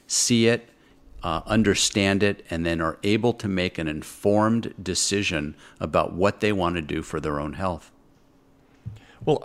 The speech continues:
Speaker 2: on, on that note, you say that the C D C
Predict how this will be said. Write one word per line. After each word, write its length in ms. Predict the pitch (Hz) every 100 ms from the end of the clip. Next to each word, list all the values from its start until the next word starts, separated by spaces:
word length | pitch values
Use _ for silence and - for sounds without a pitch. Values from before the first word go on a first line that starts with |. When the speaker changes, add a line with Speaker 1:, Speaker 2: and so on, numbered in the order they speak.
| -
Speaker 2:
on, 240 | 127 120
on 160 | 120 127
that 220 | 127 123
note, 400 | 104 107 160 - - _ - -
you 140 | 104 104
say 320 | - 117 107
that 240 | 98 90 - - - -
the 100 | -
C 220 | 98 - 135
D 140 | 117
C 560 | - - 143 98 87